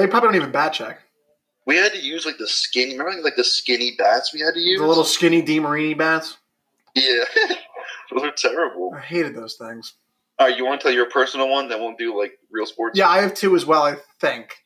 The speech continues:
Speaker 1: Yeah, two. One was from this year. Um, so my first one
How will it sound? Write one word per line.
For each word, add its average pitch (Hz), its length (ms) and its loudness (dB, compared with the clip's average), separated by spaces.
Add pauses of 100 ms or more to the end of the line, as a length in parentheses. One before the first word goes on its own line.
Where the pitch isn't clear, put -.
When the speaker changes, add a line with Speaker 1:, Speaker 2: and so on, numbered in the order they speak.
(180)
Speaker 1:
Yeah, 139 280 -2 (220)
two. 127 440 -8 (460)
One 165 280 2
was 147 140 0
from 143 160 -4
this 139 240 -2
year. 127 380 -4 (600)
Um, 139 540 2 (1120)
so - 520 -2
my 143 120 2
first - 360 2
one 143 540 -4